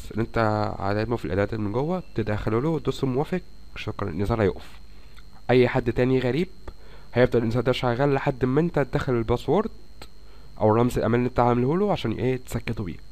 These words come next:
هنيجي نفتح بقى ال-، التطبيق مع بعضنا.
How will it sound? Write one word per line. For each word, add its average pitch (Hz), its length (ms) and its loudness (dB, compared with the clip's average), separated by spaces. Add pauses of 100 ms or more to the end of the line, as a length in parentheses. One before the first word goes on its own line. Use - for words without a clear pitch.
(340)
هنيجي 127 300 2
نفتح 135 300 0
بقى 117 260 2
ال-، 110 220 2
التطبيق 107 640 -2
مع 110 160 4
بعضنا. 110 420 2